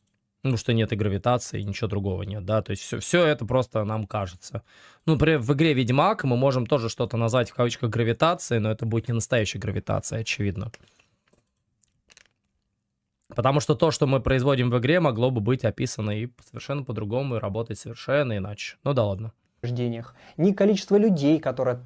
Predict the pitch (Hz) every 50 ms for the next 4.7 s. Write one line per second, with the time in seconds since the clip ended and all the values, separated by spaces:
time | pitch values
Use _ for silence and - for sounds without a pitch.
0 | - - 165 156 139 135 120 127 123 120 123 127 117 120 117 117 - - - 123
1 | 120 120 123 - 156 _ _ _ _ _ _ _ _ _ _ - - - _ -
2 | 165 220 - 180 147 139 139 180 208 196 156 139 143 151 170 196 170 139 - -
3 | 135 123 - - 160 156 143 131 135 123 123 135 147 160 147 135 143 147 - -
4 | 135 123 120 - - 185 233 226 - - 131 120 120